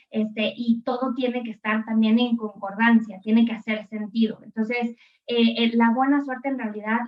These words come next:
la creas tú. ¿Por qué? Porque a través de tus pensamientos tú generas tus experiencias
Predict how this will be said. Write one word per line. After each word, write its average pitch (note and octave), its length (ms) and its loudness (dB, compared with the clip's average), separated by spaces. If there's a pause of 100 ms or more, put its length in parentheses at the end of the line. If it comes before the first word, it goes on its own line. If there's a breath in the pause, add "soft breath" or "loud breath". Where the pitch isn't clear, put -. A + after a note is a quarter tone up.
la G#3+ 240 -4
creas A3+ 480 -2
tú. A3 300 -2
¿Por G#3+ 180 -8
qué? A#3+ 120 -10 (120)
Porque G#3+ 220 -10
a G#3 100 -6
través G#3+ 380 -2
de B3+ 100 -4
tus A#3+ 180 -12
pensamientos G#3+ 640 -10
tú A3 120 -10
generas A3 460 -2
tus - 160 -20
experiencias F#3+ 840 -10